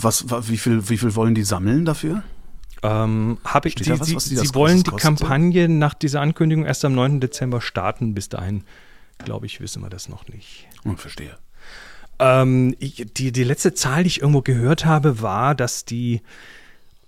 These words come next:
Speaker 2: äh, dass Stable Diffusion für eines der letzten Modelle irgendwie eine gute halbe Million Dollar hingelegt hat für das Training.
Speaker 1: Mhm.
Speaker 2: Also, mal schauen.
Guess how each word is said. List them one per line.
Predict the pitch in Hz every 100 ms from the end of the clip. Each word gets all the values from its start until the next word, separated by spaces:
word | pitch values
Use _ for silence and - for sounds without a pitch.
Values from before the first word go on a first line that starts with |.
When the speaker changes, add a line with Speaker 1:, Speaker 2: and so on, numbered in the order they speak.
| - _
Speaker 2:
äh, | 113 110 113 113 110 110 113 113 107 - -
dass | 120 -
Stable | - 120 139
Diffusion | 127 - 117 117 117 113
für | 113
eines | 104 110
der | 117
letzten | 107 107 - 110
Modelle | 110 107 104 107
irgendwie | - 98 98 98 - 95 101
eine | 95 92 90 95 -
gute | 131 127 113 90
halbe | 87 95
Million | 98 95 95 90 90
Dollar | 90 87 85
hingelegt | 87 90 - - - -
hat | - - _ _ - -
für | -
das | -
Training. | - - - - - - - - -
Speaker 1:
Mhm. | 120 92 92 - - - - -
Speaker 2:
Also, | 95 92 87 - - - - -
mal | 110
schauen. | - 82 -